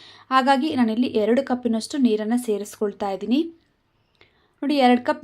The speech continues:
ನೀರು ಹಾಕಿದ್ದೀನಿ. ಈಗ ಇದಕ್ಕೇನೆ ರುಚಿಗೆ ತಕ್ಕಷ್ಟು ಸಣ್ಣುಪ್ಪನ್ನು ಸೇರಿಸ್ಕೊಳ್ತಾ ಇದ್ದೀನಿ. ನೀವು ಸಣ್ಣುಪ್ಪನ್ನೇ ಹಾಕಬೇಕು, ಹರಳುಪ್ಪು ಹಾಕಿದರೆ ಅದು ಕರಗೋಲ್ಲ. ಹಾಗಾಗಿ ನಾವು ಸಣ್ಣುಪ್ಪನ್ನೇ ಹಾಕಬೇಕಾಗುತ್ತೆ. ನೀವು ಯಾವುದೇ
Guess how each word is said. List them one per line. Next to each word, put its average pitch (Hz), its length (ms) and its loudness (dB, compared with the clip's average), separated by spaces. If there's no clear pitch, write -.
ನೀರು 247 220 6
ಹಾಕಿದ್ದೀನಿ. 214 480 0
ಈಗ 285 60 -2
ಇದಕ್ಕೇನೆ 311 420 0
ರುಚಿಗೆ 330 400 0
ತಕ್ಕಷ್ಟು 302 420 -2
ಸಣ್ಣುಪ್ಪನ್ನು 254 640 2
ಸೇರಿಸ್ಕೊಳ್ತಾ 240 720 2
ಇದ್ದೀನಿ. 226 260 0
ನೀವು 285 260 0
ಸಣ್ಣುಪ್ಪನ್ನೇ 262 580 2
ಹಾಕಬೇಕು, 240 380 2
ಹರಳುಪ್ಪು 247 460 2
ಹಾಕಿದರೆ 240 340 0
ಅದು 226 100 -4
ಕರಗೋಲ್ಲ. 208 360 0
ಹಾಗಾಗಿ 214 400 -6
ನಾವು 226 120 0
ಸಣ್ಣುಪ್ಪನ್ನೇ 240 560 0
ಹಾಕಬೇಕಾಗುತ್ತೆ. 208 760 -4
ನೀವು 302 160 4
ಯಾವುದೇ 226 300 4